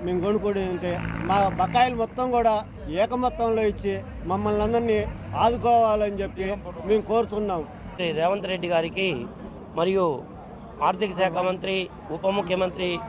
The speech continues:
Speaker 2: మల్లు భట్టి విక్రమార్క గారికి ఈ యొక్క ఎస్జీ ప్యాట్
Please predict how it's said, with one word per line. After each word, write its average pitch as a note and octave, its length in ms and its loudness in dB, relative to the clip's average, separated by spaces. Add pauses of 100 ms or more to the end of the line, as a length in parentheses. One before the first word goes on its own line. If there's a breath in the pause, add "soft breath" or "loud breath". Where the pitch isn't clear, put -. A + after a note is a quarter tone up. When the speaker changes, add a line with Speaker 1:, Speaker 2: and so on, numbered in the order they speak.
(180)
Speaker 2:
మల్లు E3 300 -2
భట్టి F3 340 -2
విక్రమార్క F3+ 540 0
గారికి E3 580 0 (680)
ఈ F3 140 2
యొక్క D#3+ 500 2 (420)
ఎస్జీ F3 320 -2
ప్యాట్ F#3+ 340 2